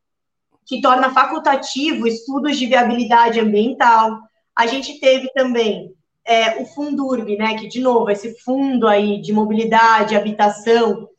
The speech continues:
que trinta por cento pode ir pra recapeamento, que, na verdade, não era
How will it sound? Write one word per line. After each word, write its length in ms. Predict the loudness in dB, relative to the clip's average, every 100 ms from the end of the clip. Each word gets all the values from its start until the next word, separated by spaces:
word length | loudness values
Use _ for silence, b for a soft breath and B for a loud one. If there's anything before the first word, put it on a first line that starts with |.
| _ _ -4
que 400 | -2 -2 -4 -6
trinta 380 | -4 0 -2 -2
por 160 | -6
cento 600 | -4 0 0 -2 -8 -4
pode 360 | 2 2 2 -4
ir 60 |
pra 120 | -2 0
recapeamento, 1000 | 0 0 0 2 2 2 0 -2 -6 -10
que, 120 | -4
na 100 | -4
verdade, 460 | -2 -2 -2 -2
não 220 | -4 0 2
era 380 | 4 2 0